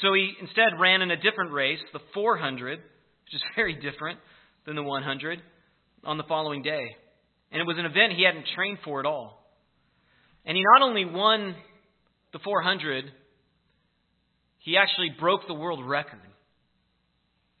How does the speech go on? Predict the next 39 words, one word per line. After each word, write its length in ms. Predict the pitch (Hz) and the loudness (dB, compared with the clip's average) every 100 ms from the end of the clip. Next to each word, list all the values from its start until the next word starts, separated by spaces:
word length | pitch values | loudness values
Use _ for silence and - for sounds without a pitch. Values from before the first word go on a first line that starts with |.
| _ | _
in 140 | 139 135 | -12 -8
that 200 | 131 113 | -8 -8
race. 300 | 131 110 104 - - - _ _ _ _ _ _ _ _ _ _ _ _ _ _ _ _ _ _ - | -14 -14 -16 -18 -20 -20 _ _ _ _ _ _ _ _ _ _ _ _ _ _ _ _ _ _ -8
In 80 | |
fact, 320 | 147 185 180 180 | 6 8 8 4
his 80 | 151 - | -4 -6
split 280 | - 202 196 196 - - _ _ | -2 0 0 -2 -16 -20 _ _
for 100 | 170 | -12
the 80 | 143 - | -10 0
first 220 | 190 185 - | 0 0 -4
two 140 | 202 | -4
hundred 280 | 185 170 151 | -2 -2 -4
meters 400 | 156 175 139 131 - - _ - | -4 -4 -4 -6 -10 -16 _ -4
broke 280 | 156 185 185 | 0 0 -2
the 60 | |
world 260 | 160 165 156 | -4 -2 -2
record 400 | 139 165 160 151 139 | 2 2 2 -4 -4
that 80 | |
had 80 | 135 | -6
been 160 | 135 127 - - | -6 -10 -8 -8
split 300 | - 170 160 160 - _ _ _ _ - | -6 -2 -4 -4 -20 _ _ _ _ -10
in 100 | 151 | -8
the 80 | |
two 240 | 147 160 151 | -4 -4 -2
hundred, 380 | 160 160 135 135 - | -4 -4 -6 -8 -12
that 80 | 147 | -10
had 60 | 143 | -10
been 100 | 131 - | -6 0
set 120 | 170 | 0
in 60 | |
the 120 | 151 156 | 0 -8
two 100 | 147 | -6
hundred 340 | 156 151 135 | -4 -4 -2
by 140 | 139 | 0
his 80 | 135 - | 0 -2
fellow 180 | 165 180 | -4 -4
competitor 520 | 156 127 131 127 131 | -8 -8 -8 -8 -10
named 220 | 131 123 | -8 -8
Jackson 400 | 123 135 135 131 | -6 -6 -6 -10